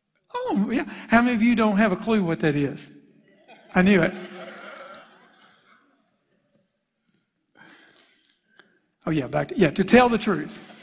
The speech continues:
And, and here's the way it would go. Best I remember. I was reading about it. It kind of refreshed my memory. But there would be three contestants, all claiming to be the same person.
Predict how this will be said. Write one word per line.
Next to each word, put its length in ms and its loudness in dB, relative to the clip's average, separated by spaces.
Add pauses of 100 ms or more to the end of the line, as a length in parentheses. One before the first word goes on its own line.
(2000)
And, 360 0
and 120 4
here's 200 4
the 60 -6
way 140 4
it 100 2
would 120 0
go. 260 -4
Best 260 -2
I 60 6
remember. 360 -2
I 80 -2
was 100 -6
reading 220 -2
about 240 0
it. 60 -4
It 60 -6
kind 160 -2
of 40 -4
refreshed 340 -8
my 60 -8
memory. 320 -14
But 260 -2 (260)
there 100 0
would 80 0
be 120 -2
three 240 0
contestants, 800 -2 (200)
all 260 4
claiming 460 -2
to 60 -2
be 140 0
the 100 -6
same 280 -4
person. 340 -12